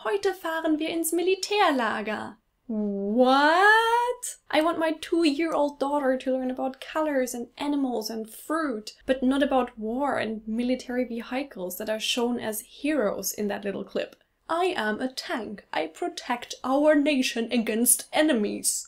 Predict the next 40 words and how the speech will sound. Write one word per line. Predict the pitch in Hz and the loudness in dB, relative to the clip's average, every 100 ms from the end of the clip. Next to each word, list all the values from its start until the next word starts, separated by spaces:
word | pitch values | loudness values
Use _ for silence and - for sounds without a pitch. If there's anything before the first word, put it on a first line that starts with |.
| _ - | _ 0
What | 320 | 2
is | 339 | 2
a | 294 | -2
toddler | - - 320 302 240 208 | -6 0 2 2 0 -2
supposed | 262 254 294 311 - | -4 -6 -4 -4 -2
to | 285 | 0
make | 277 277 | -2 -2
out | 294 302 | -2 -2
of | - | -2
that? | 202 - - - | -4 -6 -8 0
And | 339 | 0
that's | 359 | 2
not | 339 311 | 0 0
the | 262 | -2
first | - 320 - | -2 -2 -2
time | - 196 | -2 -4
I | 208 | -4
noticed | 214 247 262 202 - | -4 -2 -4 -4 -8
that. | - - | -10 -6
In | - 277 | 0 2
many | 339 320 | 4 2
other | 285 269 | 2 0
songs | 269 302 294 233 - | 0 -2 0 0 0
or | 214 | -4
clips | 214 - 285 233 - | -4 0 2 2 -2
that | 214 | -2
I | |
of | 214 220 | -2 -4
course | - 233 240 - | -2 0 0 -2
watch | 233 277 269 - | -4 -2 -4 -4
before | 254 254 285 277 | -4 -2 -2 -2
I | |
show | 269 285 | -4 -4
them | 277 277 | -2 0
to | 277 | 0
my | 277 | 0
daughter, | 277 302 269 277 | 0 2 2 2
there's | 294 330 - | 0 0 0
this | 339 302 | 0 2
military | 240 269 339 - 339 330 320 | 2 2 0 -4 -4 -4 -6